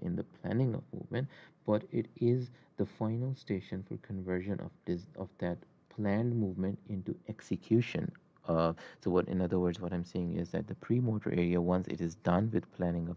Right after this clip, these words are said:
the movement, that planned movement is sent to the primary motor cortex in the precentral gyrus, and then it is just simply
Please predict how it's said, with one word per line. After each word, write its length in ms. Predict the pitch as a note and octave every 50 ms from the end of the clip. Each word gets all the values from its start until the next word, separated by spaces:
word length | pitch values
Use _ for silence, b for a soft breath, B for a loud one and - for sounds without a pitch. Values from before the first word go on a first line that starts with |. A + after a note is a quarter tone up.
| - -
the 60 | G2+
movement, 360 | F#2 F2+ F2 F2+ F#2 F#2+ F#2+ B B B B B -
that 120 | A2+ F2+ - - -
planned 420 | - - G#2 G2 G2 G#2 G#2+ G#2
movement 340 | G2+ F#2+ F#2 - F2+ F2 F2+
is 100 | - F2
sent 320 | - - - F#2+ G2+ A#2+ -
to 80 | G#2+
the 100 | F2 F2
primary 640 | - - - - E2+ E2+ F2+ G2 G2+ G2+ F#2+ F2+ F2
motor 340 | F2 E2+ F2 E2+ - - E2+ -
cortex 500 | - - E2 D#2+ - F2 F#2+ - - B B B B B B -
in 100 | F#2 F2
the 100 | F2 E2+
precentral 680 | - - F2+ F#2 F2+ - - F2 E2+ E2+ - F2+ E2+
gyrus, 340 | - - F2 E2+ E2+ E2+ E2+ -
and 160 | - F#2+ F2 E2+
then 180 | F2+ F#2+ F#2 B B B B B _ -
it 140 | G#2 E2+ -
is 200 | - - E2+ D#2+
just 320 | - - F#2+ F2 - - -
simply 400 | F#2 F2 F2 - - - -